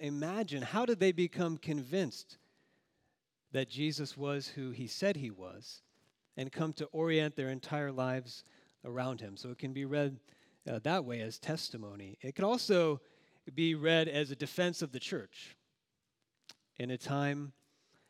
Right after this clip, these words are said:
when a lot of people are wondering, uh, what's the need for the church? Do I need a church to be able to connect with God? What's the place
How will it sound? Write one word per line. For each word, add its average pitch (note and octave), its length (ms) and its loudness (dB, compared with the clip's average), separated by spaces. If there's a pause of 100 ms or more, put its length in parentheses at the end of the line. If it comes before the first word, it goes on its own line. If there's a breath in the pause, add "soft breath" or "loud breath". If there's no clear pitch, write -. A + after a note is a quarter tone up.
(240 soft breath)
when D3 260 0
a C#3+ 60 2
lot C#3+ 240 4
of F#3+ 160 -4
people E3 340 0
are C3+ 100 0
wondering, B2+ 800 -4 (160)
uh, B2+ 120 -8 (180)
what's D#3+ 400 -4
the F3 100 2
need C3+ 560 2 (180)
for B2 220 -10
the A2+ 140 -10
church? - 360 -14
Do D#3 120 2
I D#3+ 100 8
need D#3+ 300 2
a G3+ 120 0
church - 540 -6 (560)
to D3 100 -4
be C#3+ 180 2
able D3+ 200 2
to D3+ 140 -4
connect C#3 400 0
with D3+ 160 -4
God? D#3 360 -2 (300 loud breath)
What's D#3+ 240 0
the E3+ 80 -2
place D3+ 480 2